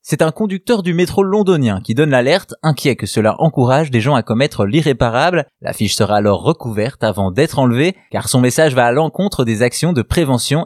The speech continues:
et de sécurité du métro. De son côté, comme souvent, Sony restera muet. Voilà comment des publicités pour la P S P ont vite disparu. Reste à voir s'il s'agissait là de maladresse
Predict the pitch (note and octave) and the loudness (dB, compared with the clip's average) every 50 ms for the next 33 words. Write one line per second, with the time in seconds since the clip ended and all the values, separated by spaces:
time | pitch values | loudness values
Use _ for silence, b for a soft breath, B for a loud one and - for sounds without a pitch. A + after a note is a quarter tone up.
0 | - - F3+ F#3+ D3 C#3 A2+ - - D3+ B2+ - A#2 G#2 G#2 F#2 - A#2 G#2 F#2+ | 0 0 0 2 2 2 0 2 0 -2 0 0 0 0 0 0 0 0 0 0
1 | G#2+ D3+ D3+ B2 G#2 - - B2 D3+ F3 B B B B B B - F#3+ G#3 - | 0 2 2 2 0 0 0 0 0 0 B B B B B B -2 0 0 2
2 | G3 E3+ - A#2+ - - - A#2 C3 - - D#3 C#3+ - - A2+ G2+ A2+ C3+ D3 | 2 2 2 0 0 0 0 -2 0 0 -2 -2 -2 -2 -2 0 2 2 2 0
3 | b b b b - G#3+ F3 C3 B2 C3 B2 A2 F#2+ - - G2 F2+ F2 G2 A#2+ | b b b b -2 0 2 2 2 2 2 2 0 0 0 -2 0 0 0 0
4 | A#2 G2 G2+ G#2 F#2+ F2+ E2 B2 _ _ _ _ _ _ _ - A#2+ D#3 F3+ F3+ | 0 2 2 4 2 2 0 -4 _ _ _ _ _ _ _ -4 2 4 4 4
5 | F#3 F3 - F3+ F3 F3 E3+ E3 C#3 B2+ A#2 - D3+ C#3+ D3 C#3+ B2+ C#3+ C3 - | 4 2 2 2 2 4 2 2 2 0 0 0 0 2 2 2 0 0 0 0
6 | D#3 C#3 - A#2+ A#2 A2+ A2+ - - C3+ B2 - - - C#3 B2 - - - A2 | 0 0 2 2 2 2 2 2 2 0 0 0 0 2 2 2 2 0 -4 -4
7 | G2+ G2 F2+ F#2 C3 G3+ F#3 F3 E3+ - - D#3+ C#3 C3+ D3+ E3+ G#3 A3 b b | -4 -2 -2 0 -2 -2 0 -2 -4 0 2 2 2 2 2 0 0 -2 b b
8 | b b b - - B2 B2 - D3 C3+ C3 C3+ C3+ - - B2 A2+ - B2 A#2 | b b b -4 -2 -2 0 2 2 2 4 2 0 0 -2 -4 -2 0 -2 -2
9 | A2+ A#2+ A#2 - C3 A#2+ A#2+ A2 G#2 G2 F2+ F#2+ C3+ E3+ D3+ B2 A2+ G#2+ A2 C3 | -2 -2 -4 -2 0 2 2 2 0 -2 -2 0 0 0 0 0 0 0 0 0
10 | D3+ - | 0 -2